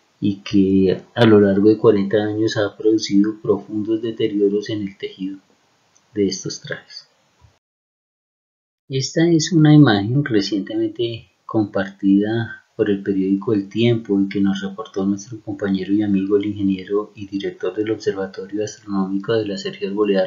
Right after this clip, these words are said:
Raúl Joya, en la cual se mencionaba cómo desde Colombia el miércoles veintiocho de julio de mil novecientos setenta y uno se hacía seguimiento al desarrollo de la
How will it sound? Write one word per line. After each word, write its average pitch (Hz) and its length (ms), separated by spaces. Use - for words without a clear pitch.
Raúl 98 340
Joya, 104 440
en 110 120
la 98 140
cual 98 180
se 110 100
mencionaba 98 580
cómo 110 260
desde 107 200
Colombia 104 540
el 101 60
miércoles 101 600
veintiocho 101 560
de 104 40
julio 104 280
de 101 60
mil 98 100
novecientos 98 380
setenta 101 340
y 95 80
uno 95 200
se - 180
hacía 98 300
seguimiento 101 600
al 101 80
desarrollo 98 640
de 101 120
la 92 420